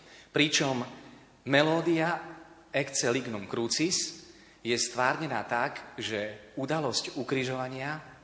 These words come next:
sa odohráva na najvyššej note, ktorú predstavuje Golgota.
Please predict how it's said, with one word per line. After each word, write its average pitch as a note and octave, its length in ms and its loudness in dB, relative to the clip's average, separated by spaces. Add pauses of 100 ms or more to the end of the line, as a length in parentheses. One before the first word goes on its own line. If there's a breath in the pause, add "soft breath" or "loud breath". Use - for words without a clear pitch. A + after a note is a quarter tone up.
(280)
sa G2+ 480 0 (320)
odohráva C3+ 480 2
na A#2+ 80 2
najvyššej C3 560 2
note, G#2 320 0 (400)
ktorú G#2+ 240 -2
predstavuje A2+ 560 0
Golgota. G2+ 560 -2